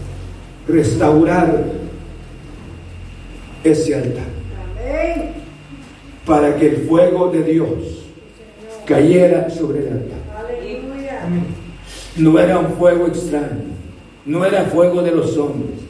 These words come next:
Speaker 1: Se recordarán ustedes lo que pasó con los dos hijos del sacerdote Elí.
Speaker 2: Amén.
Speaker 1: Y ellos, esos dos varones, eran los sacerdotes.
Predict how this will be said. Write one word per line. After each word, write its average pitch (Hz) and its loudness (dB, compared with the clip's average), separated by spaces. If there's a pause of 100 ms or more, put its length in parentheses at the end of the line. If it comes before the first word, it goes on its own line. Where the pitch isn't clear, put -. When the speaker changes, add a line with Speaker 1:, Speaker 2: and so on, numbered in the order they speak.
(760)
Speaker 1:
Se - 0
recordarán 208 4
ustedes 185 -2
lo 180 0
que 196 0
pasó 202 2
con 196 2
los 185 2
dos 190 0
hijos - 0
del 175 4
sacerdote 165 2
Elí. 127 -2 (560)
Speaker 2:
Amén. 226 -14 (580)
Speaker 1:
Y 208 6
ellos, - 4
esos - 2
dos 220 8
varones, 214 2 (1000)
eran 254 6
los 240 2
sacerdotes. - 0